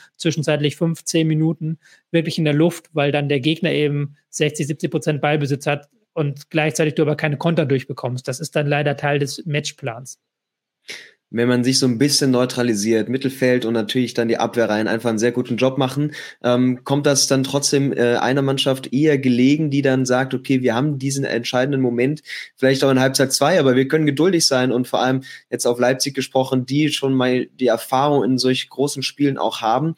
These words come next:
Speaker 2: ähm, jetzt durch die letzten zwei Jahre sammeln können, dass du einfach sagst, „Okay, solange das alles läuft, solange wir hier,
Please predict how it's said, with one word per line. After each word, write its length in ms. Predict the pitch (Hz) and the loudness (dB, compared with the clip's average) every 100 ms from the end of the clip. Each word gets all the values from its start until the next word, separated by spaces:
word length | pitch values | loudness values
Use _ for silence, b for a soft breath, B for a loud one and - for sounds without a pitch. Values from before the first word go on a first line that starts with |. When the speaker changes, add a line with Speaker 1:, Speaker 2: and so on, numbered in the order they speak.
| B B B | B B B
Speaker 2:
ähm, 180 | 120 127 | -2 0
jetzt 240 | 127 - | 0 -2
durch 140 | 131 127 | -2 0
die 60 | |
letzten 280 | 127 123 139 | 0 -2 -4
zwei 160 | 131 120 | 0 2
Jahre 160 | 117 | 2
sammeln 280 | 117 117 135 | 0 0 0
können, 140 | 131 127 | 0 0
dass 140 | 123 | 0
du 60 | 127 | 0
einfach 220 | 131 127 | 2 2
sagst, 220 | 131 139 | 2 0
„Okay, 280 | 139 165 117 | 0 0 2
solange 340 | 117 131 170 | 2 2 0
das 180 | 185 208 | 0 -2
alles 280 | - 180 170 | 0 -2 0
läuft, 320 | 165 185 175 | 2 2 0
solange 320 | 160 151 160 | -2 0 2
wir 40 | 143 | 2
hier, 300 | 160 156 | 4 2